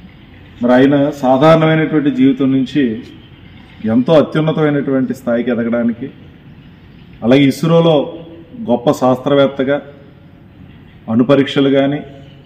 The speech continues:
లేదా అంతరిక్షంలో సంబంధించినటువంటి ఎన్నో రాకెట్లు ప్రయోగించినటువంటి మహోన్నతమైనటువంటి వ్యక్తి,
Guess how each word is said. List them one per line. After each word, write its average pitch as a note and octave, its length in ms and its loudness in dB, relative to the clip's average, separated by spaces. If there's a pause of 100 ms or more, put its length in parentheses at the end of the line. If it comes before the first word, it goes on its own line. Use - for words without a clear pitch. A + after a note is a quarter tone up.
(160)
లేదా B2 440 2 (460)
అంతరిక్షంలో C#3 840 0
సంబంధించినటువంటి A#2+ 1120 -4 (300)
ఎన్నో B2 200 2
రాకెట్లు B2 480 -2
ప్రయోగించినటువంటి A#2 960 -6
మహోన్నతమైనటువంటి G#2+ 840 -6
వ్యక్తి, A2 320 -10